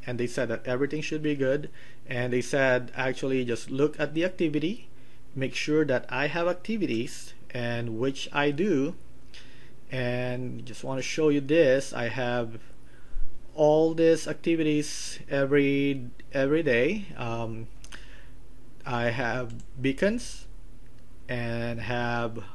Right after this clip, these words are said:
witness. Uh, of course, my earning is, uh, low right now. I'm still, uh, working on my placement. I just have my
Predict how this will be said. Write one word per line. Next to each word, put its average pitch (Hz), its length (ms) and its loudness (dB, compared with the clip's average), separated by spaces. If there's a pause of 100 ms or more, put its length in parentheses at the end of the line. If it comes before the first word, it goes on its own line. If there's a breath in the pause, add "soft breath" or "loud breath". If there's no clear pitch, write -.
(140 loud breath)
witness. 165 600 -2 (460 loud breath)
Uh, 139 200 4
of 135 140 0
course, 160 260 6
my 139 480 4
earning 170 300 8
is, 135 300 0 (520)
uh, 131 180 0
low 156 260 8
right 151 200 8
now. 139 240 0
I'm 131 140 -2
still, 131 320 0
uh, 117 260 0 (280)
working 143 360 0
on 135 120 -2
my 123 160 0
placement. 156 640 -2 (260)
I 139 100 -2
just 147 200 0
have 156 160 0
my 120 320 0